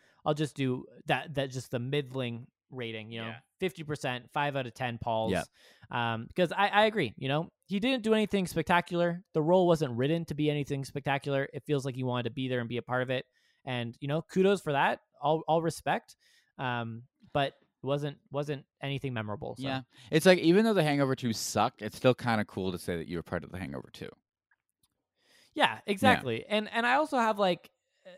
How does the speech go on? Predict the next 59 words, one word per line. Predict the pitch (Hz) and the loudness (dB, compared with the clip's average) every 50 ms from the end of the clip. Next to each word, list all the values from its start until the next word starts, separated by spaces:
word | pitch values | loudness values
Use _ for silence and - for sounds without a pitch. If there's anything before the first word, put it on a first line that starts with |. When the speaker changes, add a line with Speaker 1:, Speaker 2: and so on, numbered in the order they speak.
| - - 190 | -20 -20 -8
Speaker 1:
some | - - 277 320 | -4 -2 -2 0
of | 370 | 2
the | 311 | 2
movies | 196 185 202 196 214 175 | 2 2 2 2 2 0
we | 160 156 | 2 4
watch | 147 147 147 - | 4 4 4 4
here | - 160 139 | 2 0 2
are | 123 | 2
really | 117 120 139 147 151 147 | 2 2 2 2 2 2
hard | 135 147 143 131 | 0 0 -2 -2
to | 135 | -2
get | 120 123 147 - | -4 -4 -4 -2
through. | - 190 202 214 233 - _ _ - - _ _ _ - | -2 0 0 0 -2 -4 _ _ -20 -20 _ _ _ 0
At | - 202 220 | 2 2 2
least | 220 226 254 277 269 - | 2 0 -2 -2 -2 -2
this | - 269 208 - | -4 -4 -4 -2
movie | 196 185 190 170 180 180 175 170 165 - - | 0 0 0 2 0 0 0 -2 -4 -4 -2
was | 151 160 151 | 0 0 0
a | 143 - | 0 -2
pretty | - - 175 165 160 156 - 147 | -2 -2 -2 -2 -2 -4 -6 -8
easy | 135 120 120 123 | -8 -6 -4 -4
watch. | 110 104 104 107 - - - - - | -4 -2 -2 -2 -2 -4 -6 -4 2
Speaker 2:
Yeah. | 151 160 131 101 - - - | 6 6 8 6 6 2 0
Speaker 1:
Like, | - 175 175 | 0 2 2
it | 202 | 4
was | 190 185 160 139 | 4 4 2 4
dumb. | 143 175 190 190 190 185 180 175 170 160 131 _ - | 6 8 8 10 8 6 4 0 -4 -8 -12 _ -2
I | - 170 185 | 2 4 6
didn't | 202 220 185 | 6 6 6
really | 202 202 185 170 | 4 4 4 4
like | 143 120 113 120 135 185 175 - | 2 0 0 2 2 2 4 2
it, | 214 214 208 - _ _ | 2 0 0 -2 _ _
but, | - 151 147 143 | -2 -2 -2 0
like, | 139 135 131 123 117 - - _ _ _ - - - _ _ _ _ _ - | -2 -2 0 -2 -4 -6 -14 _ _ _ -20 -20 -20 _ _ _ _ _ -2
the | 175 - | 2 6
hour | 170 185 190 190 185 | 8 8 8 8 6
and | 180 165 151 | 4 2 0
forty | - 165 160 151 143 135 | 2 2 4 4 2 0
minutes | 135 135 139 139 139 135 - - - _ _ _ _ _ _ - | 0 0 0 0 0 -2 -6 -12 -20 _ _ _ _ _ _ -6
kind | - 185 156 147 | -2 0 0 0
of | - - - - - | 0 -2 -8 -18 -10
flew | - 139 143 143 139 | -4 -2 0 0 0
by | 123 127 120 120 117 117 117 | 0 0 2 2 2 0 0
much | 117 120 123 120 - | -2 -4 -6 -6 -6
quicker | - 139 123 - 131 120 | -8 -10 -8 -6 -6 -6
than | 117 117 113 113 113 113 | -6 -6 -6 -6 -8 -8
many | 127 131 127 127 | -6 -6 -6 -6
of | 117 110 | -6 -6
the | 131 | -6
other | 123 113 131 117 | -6 -4 -6 -6
movies | 123 117 110 110 120 107 110 | -6 -6 -6 -4 -4 -4 -2
that | 120 | 2
we | 117 120 | 4 4
Speaker 2:
Yeah. | 104 85 110 | 4 2 0
Speaker 1:
are | |
forced | - - 120 113 104 - - - | -6 -8 -8 -8 -8 -8 -8 -10
to | 123 | -8
watch. | 101 107 98 - | -6 -6 -2 2
Speaker 2:
Yeah. | 113 123 117 95 | 4 6 6 4